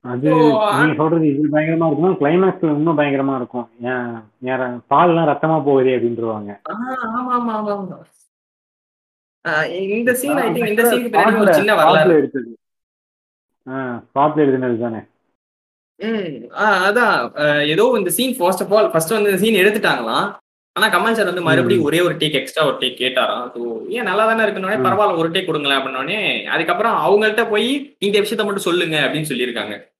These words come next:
Speaker 2: அவங்களுக்கும்
Speaker 1: அவங்க
Speaker 2: கமல்
Speaker 1: வந்து
Speaker 2: சாருக்கு
Speaker 1: ஷாக்
Speaker 2: மட்டும்தான்
Speaker 1: ஆயிட்டாங்க.
Speaker 2: அந்த சீன்ல, <laughs> யா, ஆமா, ஆமா.
Speaker 1: ஆ.
Speaker 2: அவங்களுக்கும் கமல் சாருக்கு மட்டும்தான் அந்த சீன்ல இப்படி ஒரு விஷயம் நடக்க போகுதுன்னே தெரியும். So,
Speaker 1: ம்.
Speaker 2: after இந்த சீன் வந்ததுக்கு அப்புறம், முடிஞ்சதுக்கு அப்புறம் எல்லாரும் பயங்கர ஆச்சரியங்கள்.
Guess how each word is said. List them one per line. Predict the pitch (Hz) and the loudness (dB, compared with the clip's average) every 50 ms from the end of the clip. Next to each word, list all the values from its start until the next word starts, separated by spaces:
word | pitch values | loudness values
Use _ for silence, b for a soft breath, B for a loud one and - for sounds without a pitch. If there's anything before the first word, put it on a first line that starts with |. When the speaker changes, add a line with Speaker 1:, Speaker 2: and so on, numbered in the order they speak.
| _ _ _ _ _ _ _ _ _ _ - | _ _ _ _ _ _ _ _ _ _ -2
Speaker 2:
அவங்களுக்கும் | 143 170 220 262 269 277 277 277 - 311 - | 0 0 2 2 2 0 0 0 -2 -2 0
Speaker 1:
அவங்க | - | 2
Speaker 2:
கமல் | 139 139 | 2 4
Speaker 1:
வந்து | 143 147 - - | 4 4 4 4
Speaker 2:
சாருக்கு | |
Speaker 1:
ஷாக் | 202 - - | 2 2 2
Speaker 2:
மட்டும்தான் | 160 156 143 - 143 135 262 269 262 | 2 2 2 4 4 4 4 2 2
Speaker 1:
ஆயிட்டாங்க. | 233 | 2
Speaker 2:
அந்த | 208 | -2
சீன்ல, | - 233 240 240 240 233 - - - - - - _ _ _ | 0 0 0 0 0 -2 -2 -4 -8 -10 -16 -20 _ _ _
<laughs> | - 160 180 - - 147 151 | -8 -8 -6 -4 -4 -2 -2
யா, | 165 160 160 160 | 0 0 2 2
ஆமா, | 160 151 147 151 156 160 | 2 2 0 -2 -4 -4
ஆமா. | 151 139 139 131 | -6 -8 -8 -6
Speaker 1:
ஆ. | 120 131 156 | -2 0 2
Speaker 2:
அவங்களுக்கும் | 190 214 233 240 254 254 285 285 - | 2 2 2 0 -2 -2 -6 -4 -4
கமல் | 208 202 208 208 | -2 -2 -2 0
சாருக்கு | 208 202 185 170 165 | 0 0 0 0 -4
மட்டும்தான் | 151 147 147 - 202 202 226 262 | -4 -6 -4 -4 -4 -4 -4 -4
அந்த | 269 233 202 | -4 -4 -4
சீன்ல | - 208 226 233 226 | -4 -4 -4 -2 -2
இப்படி | 208 185 160 151 | -2 -2 -2 -4
ஒரு | 143 143 | -6 -6
விஷயம் | 143 156 208 208 175 | -4 -4 -4 -4 -4
நடக்க | 147 143 170 165 190 | -2 -2 -2 -2 -4
போகுதுன்னே | 180 175 160 160 170 185 185 | -6 -6 -6 -4 -6 -6 -6
தெரியும். | - 135 123 107 98 120 160 - _ _ _ _ _ _ _ _ _ _ _ _ | -6 -6 -6 -6 -8 -10 -14 -16 _ _ _ _ _ _ _ _ _ _ _ _
So, | - - - - | -14 -10 -6 -4
Speaker 1:
ம். | - 120 | 0 0
Speaker 2:
after | 127 147 180 202 - 113 110 110 - 202 | 2 2 2 2 0 -2 -4 -4 -4 -4
இந்த | - - 143 | -4 -4 -4
சீன் | 135 - 208 233 240 220 185 147 | -4 -2 -4 -4 -4 -6 -6 -4
வந்ததுக்கு | 143 160 196 202 247 226 233 | -4 -4 0 0 0 0 0
அப்புறம், | 202 165 - 226 247 269 262 233 196 190 147 - - 131 | -2 -2 -4 -2 -2 -2 -2 -2 -4 -8 -10 -14 -10 -6
முடிஞ்சதுக்கு | 165 208 240 262 247 208 | -4 -2 -2 -2 -2 -2
அப்புறம் | 196 190 240 262 254 | -4 -4 -4 -4 -4
எல்லாரும் | 202 180 180 196 220 185 | -4 -2 0 0 0 0
பயங்கர | 151 139 147 175 196 214 214 208 | 0 -2 -2 -2 -2 -2 -2 0
ஆச்சரியங்கள். | - - - - 160 151 147 139 139 135 135 139 139 - - | -2 -2 -4 -6 -8 -6 -6 -8 -6 -4 -4 -4 -6 -8 -16